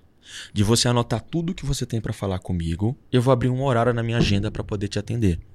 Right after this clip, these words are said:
Porque, de fato, o foco aumenta a nossa produtividade.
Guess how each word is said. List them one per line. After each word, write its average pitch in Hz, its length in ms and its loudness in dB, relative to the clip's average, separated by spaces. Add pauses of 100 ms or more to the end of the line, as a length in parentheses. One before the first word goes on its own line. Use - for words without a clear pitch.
(920)
Porque, - 240 4
de 160 140 0
fato, - 600 -2
o - 20 -4
foco - 880 -2
aumenta 131 560 4
a - 20 4
nossa 101 320 2
produtividade. 85 1000 -4